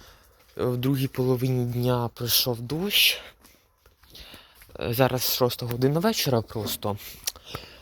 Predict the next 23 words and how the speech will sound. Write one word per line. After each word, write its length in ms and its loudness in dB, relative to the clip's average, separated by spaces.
Ось, 480 2
тому 640 0
вранці 560 -2
було, 580 2
в 40 -10
принципі, 720 -6
більш-менш 460 -4
якось 240 -4
сонячно, 920 0
ну, 200 0
похмуро, 880 2
якось 460 -4
і 80 0
сонячно, 540 2
і 40 0
похмуро. 840 -2
А 100 -2
зараз, 480 0
е, 60 0
в 520 0
другій 340 0
половині 480 -2
дня 460 0